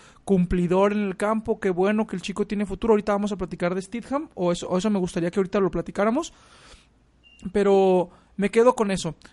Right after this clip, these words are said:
con la conexión de Dorsett. Me preocupa un poquito esta,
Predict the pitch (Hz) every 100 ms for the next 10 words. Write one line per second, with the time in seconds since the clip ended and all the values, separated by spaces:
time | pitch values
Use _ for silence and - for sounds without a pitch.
0 | _ 196 196 196 196 185 226 233 233 220
1 | 277 285 - 196 185 175 170 220 247 233
2 | 220 - 240 247 233 - 226 220 208 196
3 | 196